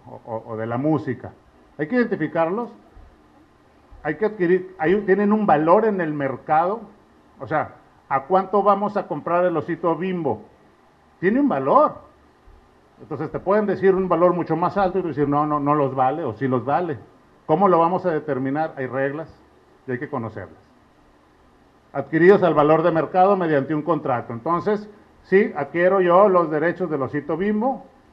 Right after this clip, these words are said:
hacemos un contrato y tiene un valor. Proporcion-, proporcionar beneficios a futuro, por supuesto, si yo compro una herramienta, una maquinaria, sé que me va a ayudar a producir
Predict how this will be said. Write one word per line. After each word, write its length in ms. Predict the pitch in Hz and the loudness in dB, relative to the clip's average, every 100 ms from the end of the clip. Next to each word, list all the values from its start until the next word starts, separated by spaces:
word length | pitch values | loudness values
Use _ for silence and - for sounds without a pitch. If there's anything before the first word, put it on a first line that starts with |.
| - | -18
hacemos 360 | 123 143 147 160 | -8 -6 -4 -4
un 80 | |
contrato 440 | 156 147 151 156 156 | -4 -4 -2 -2 -2
y 60 | |
tiene 220 | 143 131 131 | -6 -6 -4
un 100 | 123 | -4
valor. 280 | 107 92 - - - - _ _ _ - - - _ _ _ _ _ _ | -4 -8 -12 -20 -20 -20 _ _ _ -20 -20 -20 _ _ _ _ _ _
Proporcion-, 680 | 170 185 180 135 180 180 185 - | 6 8 8 4 2 0 -2 -6
proporcionar 920 | 160 156 151 160 127 170 165 202 233 226 - | 0 0 0 -2 -2 -4 0 0 0 -4 -14
beneficios 840 | 139 143 160 156 143 202 202 208 202 | -4 0 2 2 0 0 0 0 0
a 80 | 165 | -2
futuro, 560 | 160 185 262 214 - - | -4 -4 0 0 -2 -4
por 180 | 156 135 | -6 -6
supuesto, 640 | 151 170 185 185 247 262 - - - _ _ - | -8 0 0 0 -6 -6 -10 -20 -20 _ _ -10
si 100 | 123 | -8
yo 140 | 143 | -4
compro 360 | 180 180 185 185 | -4 0 4 4
una 220 | 180 180 | 4 0
herramienta, 540 | 175 185 190 190 185 | 2 2 2 -2 -2
una 120 | 175 | -4
maquinaria, 640 | 175 170 175 165 165 185 185 | -4 -4 -4 -2 -2 -4 -6
sé 180 | 160 147 | -8 -6
que 100 | 151 | -4
me 100 | 135 | 0
va 60 | |
a 40 | 143 | 2
ayudar 220 | 151 151 | 2 0
a 80 | 156 | 0
producir 580 | 151 156 147 185 190 | -2 -2 -2 -2 -2